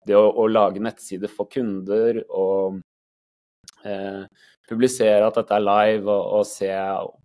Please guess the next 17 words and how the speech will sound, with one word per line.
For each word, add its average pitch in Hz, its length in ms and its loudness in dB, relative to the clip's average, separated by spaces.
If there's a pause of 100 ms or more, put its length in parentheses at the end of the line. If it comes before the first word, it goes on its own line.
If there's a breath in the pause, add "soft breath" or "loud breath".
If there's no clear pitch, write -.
(180)
kunne 107 160 -10
forbedre 98 640 -2
dette. 135 380 0 (680 loud breath)
Ehm, 120 440 4 (400)
men 143 160 2 (140)
så 147 260 -2
var 110 160 6
det 131 100 2
noe 113 220 0
med 117 80 -4
dette 117 240 -8
med 101 240 -6
private 110 560 -2
helsetjenester 98 1040 -6
som 110 560 2
kanskje 107 480 -4 (560)
var, 104 480 0